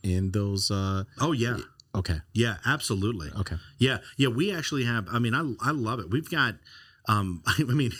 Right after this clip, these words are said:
Speaker 2: the, the majority of t-, the time, that communication, you guys will get just an absolute kick out of this since you sort of mentored a class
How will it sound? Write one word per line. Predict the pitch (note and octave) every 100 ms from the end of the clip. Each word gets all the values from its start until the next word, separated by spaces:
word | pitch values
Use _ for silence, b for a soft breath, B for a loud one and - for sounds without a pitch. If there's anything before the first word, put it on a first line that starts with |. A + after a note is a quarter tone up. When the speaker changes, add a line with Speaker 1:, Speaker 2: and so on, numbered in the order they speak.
| - _ - B B -
Speaker 2:
the, | D#3 - - B -
the | C#3+
majority | C#3 A#2 D#3 G3+ A3+ F#3+
of | C3+ G2
t-, | - B2
the | A#2
time, | G2 A2+ F2 D2+ D#2 - _ B B B B _
that | A#2 G#2+ A#2+ D#3
communication, | - D3 C3+ A2+ A#2+ G#2+ F#2+ F2+
you | A#2
guys | A#2 F#2
will | F2+
get | F2 E2+ - -
just | F2 -
an |
absolute | E2+ E2 F2 D#2
kick | F#2 D#2
out | E2
of | D#2
this | D#2+ D2 -
since | - G#2+ G2+
you | A2+
sort | - A2
of | F2+
mentored | F2+ G#2 G#2 G2+ F#2
a | F#2
class | - F#2 F2+ -